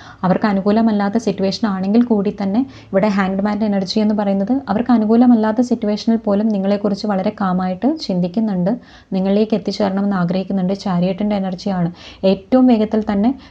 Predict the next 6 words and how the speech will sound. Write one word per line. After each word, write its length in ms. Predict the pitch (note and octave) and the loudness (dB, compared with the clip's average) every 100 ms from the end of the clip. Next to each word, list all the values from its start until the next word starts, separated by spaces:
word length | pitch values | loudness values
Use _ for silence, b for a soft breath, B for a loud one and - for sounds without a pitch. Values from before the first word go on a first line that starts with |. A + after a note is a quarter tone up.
| - G3 | -6 -2
നിങ്ങളിലേക്ക് 380 | F#3+ G3+ G#3+ F#3+ | 2 0 0 -2
എത്തിച്ചേരണമെന്ന് 580 | G3 - G3 G3+ G#3 F#3 | -4 -2 -2 0 0 -2
ആഗ്രഹിച്ചുകൊണ്ടിരിക്കുന്ന 800 | F3 F3+ F#3 G#3 G3+ F#3+ F3+ F#3+ F#3+ | -2 -4 -2 -2 0 -2 -2 -4 -4
ഒരു 60 | F#3+ | -2
സമയമാണ്. 480 | F3+ F3 E3+ D#3+ E3 A#3+ - _ _ _ _ _ _ _ _ _ - _ _ _ B B B B | 0 2 2 0 -6 -10 -20 _ _ _ _ _ _ _ _ _ -20 _ _ _ B B B B
അപ്പോൾ 140 | F3 | -4